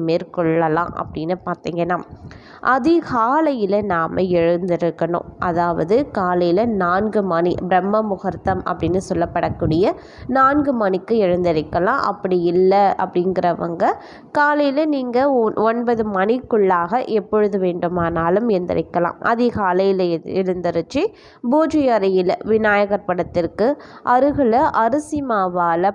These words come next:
பார்த்தீங்க அப்படின்னா ஒரு கோலம் போட்டுக்கோங்க. பூஜை அறையில நாம எப்பொழுதும் கோலம் போட்டாலும் அரிசி மாவால தான் நாம கோலம் போடணும். அதே மாதிரி பூஜை அறையில நாம உங்களுக்கு தெரிந்த கோலத்தை நீங்க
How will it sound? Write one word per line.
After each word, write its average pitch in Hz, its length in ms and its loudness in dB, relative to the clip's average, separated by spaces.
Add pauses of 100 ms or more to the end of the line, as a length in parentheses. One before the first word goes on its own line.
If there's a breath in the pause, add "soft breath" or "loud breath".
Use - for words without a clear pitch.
பார்த்தீங்க 170 520 -6
அப்படின்னா 180 440 -2
ஒரு 269 260 2
கோலம் 220 400 0
போட்டுக்கோங்க. 170 600 -2 (160)
பூஜை 269 320 2
அறையில 226 320 2
நாம 190 260 -2
எப்பொழுதும் 226 600 2
கோலம் 196 420 0
போட்டாலும் 180 600 0 (300 loud breath)
அரிசி 285 460 -2
மாவால 185 640 0
தான் 208 240 -2
நாம 185 320 0
கோலம் 180 560 0
போடணும். 165 420 0
அதே 190 280 2
மாதிரி 196 460 0
பூஜை 208 420 2
அறையில 180 400 2
நாம 185 440 0 (300 loud breath)
உங்களுக்கு 240 440 2
தெரிந்த 208 460 0
கோலத்தை 196 520 0
நீங்க 180 420 0